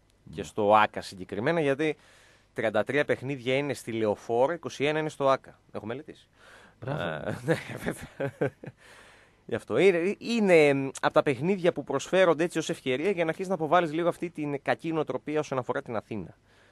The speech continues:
Speaker 2: Που ταλαιπωρούσε και ταλαιπωρεί χρόνια τη Θεσσαλονίκη. Ο παοκ αρχίζει από φέτο-, από πέρυσι, από εκείνον τον τελικό, να την αποβάλει σιγά σιγά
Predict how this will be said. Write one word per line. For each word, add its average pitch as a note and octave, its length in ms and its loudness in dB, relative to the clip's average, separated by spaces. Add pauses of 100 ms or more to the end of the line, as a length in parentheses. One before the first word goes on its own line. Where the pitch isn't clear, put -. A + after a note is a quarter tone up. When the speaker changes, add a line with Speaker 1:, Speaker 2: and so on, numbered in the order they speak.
(220)
Speaker 2:
Που A2 100 -8
ταλαιπωρούσε G#2+ 800 0
και - 180 -10
ταλαιπωρεί G#2 520 -2
χρόνια C3+ 520 4
τη F#2 100 -12
Θεσσαλονίκη. E2 720 -16
Ο G#2 80 -6
παοκ D3 340 6
αρχίζει C#3+ 340 -4
από C#3 160 -6
φέτο-, D#3 360 -2
από G#2+ 160 -6
πέρυσι, C#3+ 280 0
από - 80 -16
εκείνον D3+ 260 -4
τον - 20 -18
τελικό, A#2+ 440 4
να A2 160 -2
την A2 120 -6
αποβάλει G2+ 480 2
σιγά F2+ 260 -8
σιγά E2 320 -16